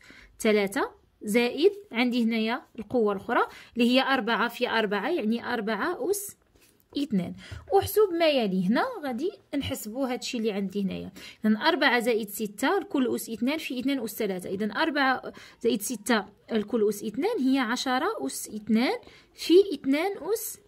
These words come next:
ثلاثة. عشرة أس اثنان هي عشرة في عشرة في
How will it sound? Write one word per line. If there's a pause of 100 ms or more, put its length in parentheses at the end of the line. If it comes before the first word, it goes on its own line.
ثلاثة.
عشرة
أس
اثنان (280)
هي
عشرة (400)
في
عشرة (520)
في